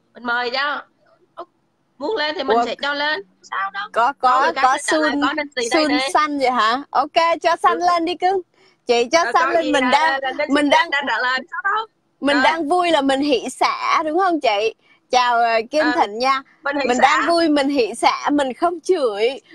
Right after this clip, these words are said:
Speaker 2: mình chỉ móc
Speaker 1: Ừ.
Speaker 2: thôi, mình chỉ mỉa thôi, mình không chửi.
Speaker 1: Rồi. Mình sẽ
Speaker 2: <laughs> Ok
Speaker 1: mời lên.
Speaker 2: chị.
Speaker 1: Ok.
Speaker 2: Chị mời,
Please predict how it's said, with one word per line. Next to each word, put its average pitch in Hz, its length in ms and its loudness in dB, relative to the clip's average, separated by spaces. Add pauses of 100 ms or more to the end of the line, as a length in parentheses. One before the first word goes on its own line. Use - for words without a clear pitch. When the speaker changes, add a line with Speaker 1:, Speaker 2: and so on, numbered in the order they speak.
(160)
Speaker 2:
mình 254 320 -2
chỉ 240 180 -4
móc 381 220 2
Speaker 1:
Ừ. 539 200 -6
Speaker 2:
thôi, 330 260 2
mình 254 180 -4
chỉ 269 160 -2
mỉa 262 420 2
thôi, 330 380 0
mình 294 140 -2
không 339 260 0
chửi. 269 360 -2 (840)
Speaker 1:
Rồi. 440 280 -4 (920)
Mình 233 120 -6
sẽ 247 100 -8
Speaker 2:
<laughs> - 20 -6
Ok 262 120 2
Speaker 1:
mời 226 140 0
lên. 302 120 0 (100)
Speaker 2:
chị. 247 200 -2 (200)
Speaker 1:
Ok. 494 440 0
Speaker 2:
Chị 269 160 -2
mời, 294 500 0